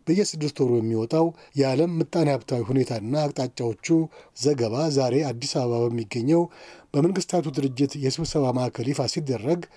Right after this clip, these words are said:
በሁለት ሺ አስራ አምስት ዓለም አቀፉ ምጣኔ ሀብት እንቅፋት እንዳጋጠመው ነው የሚናገረው።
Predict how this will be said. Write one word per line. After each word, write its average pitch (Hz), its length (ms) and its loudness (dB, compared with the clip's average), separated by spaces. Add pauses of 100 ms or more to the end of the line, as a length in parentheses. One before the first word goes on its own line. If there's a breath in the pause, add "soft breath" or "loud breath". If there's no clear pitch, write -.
(360 loud breath)
በሁለት 185 380 0
ሺ 170 160 -4
አስራ 151 200 -2
አምስት 135 340 0
ዓለም 131 220 0
አቀፉ 127 360 -6
ምጣኔ 131 420 -4
ሀብት 143 260 -6 (500 loud breath)
እንቅፋት 170 420 0
እንዳጋጠመው 127 880 0 (180)
ነው 139 160 4
የሚናገረው። 110 680 -2